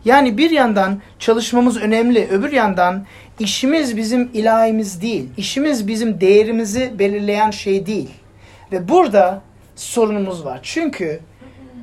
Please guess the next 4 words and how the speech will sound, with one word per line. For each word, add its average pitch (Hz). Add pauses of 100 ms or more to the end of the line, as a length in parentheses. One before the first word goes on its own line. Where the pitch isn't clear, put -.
(160)
birçok 277
insan 208
gerçek 196
hayatımızda 170